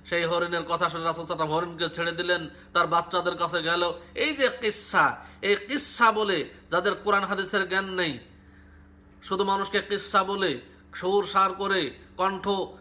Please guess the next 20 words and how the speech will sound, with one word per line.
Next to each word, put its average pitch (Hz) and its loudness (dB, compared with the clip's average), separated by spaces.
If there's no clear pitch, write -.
দিয়ে 180 2
মানুষকে 180 -2
বোকা 185 0
বানিয়ে 180 0
লক্ষ 185 -2
লক্ষ 190 -2
টাকা 180 0
নিচ্ছে, 175 -2
হেলিকপ্টার 185 0
ছাড়া 175 -2
তারা 170 2
বক্তব্য 190 -2
দিতে 180 -2
যায় 165 2
না। 156 2
যখন 170 -2
রাস-, 175 -2
আ-, 175 2
আহলে 185 2
হাদিসরা 185 0